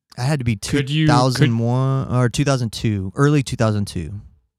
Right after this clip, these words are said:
Speaker 2: Could you have taken Ruben Studdard?
Speaker 1: Oh, yeah. Yeah.
Speaker 2: <laughs>
Speaker 1: No problem. No, <laughs> no, it was, it was, it was interesting too, 'cause, like, uh, there's definitely the people that are there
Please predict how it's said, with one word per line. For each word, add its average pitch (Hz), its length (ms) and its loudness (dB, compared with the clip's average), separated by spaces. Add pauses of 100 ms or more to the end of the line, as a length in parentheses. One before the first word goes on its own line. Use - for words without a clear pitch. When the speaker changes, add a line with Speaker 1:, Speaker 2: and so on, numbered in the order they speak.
(1200)
Speaker 2:
Could 131 200 -2
you 131 100 4
have 131 180 2
taken 131 540 0 (240)
Ruben 135 380 0
Studdard? 143 560 -2 (500)
Speaker 1:
Oh, 123 260 0
yeah. 82 200 -18 (720)
Yeah. 78 220 -20 (260)
Speaker 2:
<laughs> - 1000 -6
Speaker 1:
No 131 160 4
problem. 92 600 -6 (120)
No, 131 140 2 (500)
<laughs> - 480 -4
no, 220 140 6
it 165 100 4
was, 202 240 4
it 180 80 4
was, 208 260 4
it 165 100 4
was 175 160 6
interesting 170 460 4
too, 160 340 2
'cause, 120 300 0
like, 117 460 0 (720)
uh, 113 540 -2 (1800)
there's 143 280 4
definitely 160 440 0
the 131 120 -4
people 143 340 0
that 131 140 2
are 117 120 -4
there 127 640 0